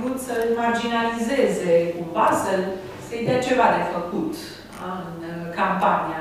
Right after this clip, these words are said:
aceasta, care este una lungă și nu, uh, lipsită de, de dificultăți. Ținând seama de faptul că galii sunt la vremea aceea,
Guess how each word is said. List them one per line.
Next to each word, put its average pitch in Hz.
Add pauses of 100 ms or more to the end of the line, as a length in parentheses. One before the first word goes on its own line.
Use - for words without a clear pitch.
aceasta, 156 (1160)
care 277
este 330 (140)
una 302 (200)
lungă 311 (180)
și 294 (480)
nu, - (220)
uh, 185 (460)
lipsită 196 (160)
de, 170 (260)
de 170 (100)
dificultăți. 170 (640)
Ținând 220 (100)
seama 277
de 190 (100)
faptul - (120)
că 202 (440)
galii 233 (220)
sunt 220 (120)
la 190
vremea 196
aceea, 226